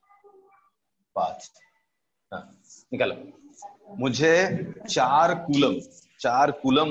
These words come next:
move करना है, कहाँ से? Point बी से point ए की तरफ। आपको work done निकालना है, Shortest path में लेके आना, ऐसा सीधा लेके आना। Along shortest path against electric force,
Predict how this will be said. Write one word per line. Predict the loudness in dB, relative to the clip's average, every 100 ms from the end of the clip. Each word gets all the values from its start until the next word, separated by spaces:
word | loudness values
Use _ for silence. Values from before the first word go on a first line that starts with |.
| 0
move | 2 0 0
करना | -2 0 -2 -2
है, | 0 -2 -2 -10 _ _ _ _ -2
कहाँ | 0 2 0
से? | 0 -2 -2 -8 -18 -20 -20 -20 -20 -20 -20 _ _ _ _ 0
Point | 2 2 -2 -4 0
बी | 0 0
से | -2 -2 -2 -4 -4
point | -2 -2 -6 -4
ए | -2 0
की | -2
तरफ। | -2 -2 -2 -4 -12 -6
आपको | -4 -4 -6 -4
work | 0 -2 0
done | -2
निकालना | -2 0 0 2 -2 -6
है, | -8 -10 -4
Shortest | 0 0 -2 -6 0
path | 0 0
में | -8
लेके | -8 -6
आना, | -8 -8
ऐसा | -12 -10
सीधा | -8 -6
लेके | -8 -12
आना। | -20 _ _ _ _ _
Along | -2 0 0 -2 -8
shortest | -4 -2 -2 -6 -10 -2
path | 2 2 0 -6 -18 _ _ _ _ _ _
against | -10 -6 -2 -2 -2 -6 -10 -14 -20 _ _ _ -12 -2 -2 -2 -12 _ _ _ _ _
electric | -4 -2 -2 -6 -6 -6 -8
force, | -12 -12 -10 -16